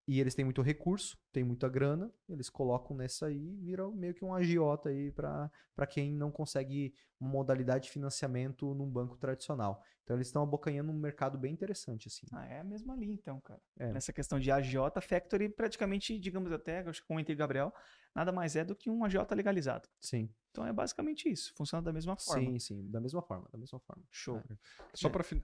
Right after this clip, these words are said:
Speaker 3: só pra
Speaker 2: Claro.
Speaker 3: dar mais um ponto em relação ao financiamento da P J. Léo, tu falou dos bancões, né? Por exemplo, tem algum bancão que hoje compensa um P J,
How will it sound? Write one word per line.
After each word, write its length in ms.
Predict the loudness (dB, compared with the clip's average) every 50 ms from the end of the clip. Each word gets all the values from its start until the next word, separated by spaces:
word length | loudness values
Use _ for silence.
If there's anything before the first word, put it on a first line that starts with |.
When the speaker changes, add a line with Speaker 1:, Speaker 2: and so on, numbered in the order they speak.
| -4
Speaker 3:
só 160 | -6 -6 -6 -4
pra 260 | 0 0 0 0 0
Speaker 2:
Claro. 260 | -2 -4 -6 -8 -10 -16 _ _ -20 -4 0
Speaker 3:
dar 100 | 2 4
mais 200 | 4 4 4 2
um 100 | 2 0
ponto 240 | 0 -2 -2 -2 -2
em 20 |
relação 300 | -2 0 0 0 -2 -4
ao 40 | -4
financiamento 360 | -2 -4 -4 -2 -2 -2 -4
da 80 | -2 -2
P 160 | -2 0 2
J. 260 | 2 2 0 0 0
Léo, 240 | 2 4 4 4 4
tu 80 | 2 0
falou 200 | 0 0 0 0
dos 140 | -2 -2
bancões, 560 | -2 0 0 0 0 0 0 0 0 0 0 -2
né? 180 | -2 -2 -2 -6 -12 -20 -20 -20 _ -6
Por 100 | -2 0
exemplo, 340 | 0 0 0 -2 -4 -6 -8 _ _ _ _ _ _ _ _ _ _ _ _ _ -20 -20 _ _
tem 120 | 4 4
algum 220 | 6 4 4 4
bancão 480 | 4 4 4 4 2 2 2 2 2 0
que 160 | 0 2 6
hoje 300 | 8 8 8 6 4 2
compensa 960 | -2 0 0 0 0 0 0 0 2 2 0 0 0 2 2 2 2 0 -2 -6 _ -8
um 920 | -4 -4 -2 -2 -2 -2 -2 -2 -2 -2 -2 0 0 0 0 -2 -2 -4 -8 -2 _
P 140 | 4 4 6
J, 580 | 6 4 4 2 2 2 0 -2 -2 -2 -4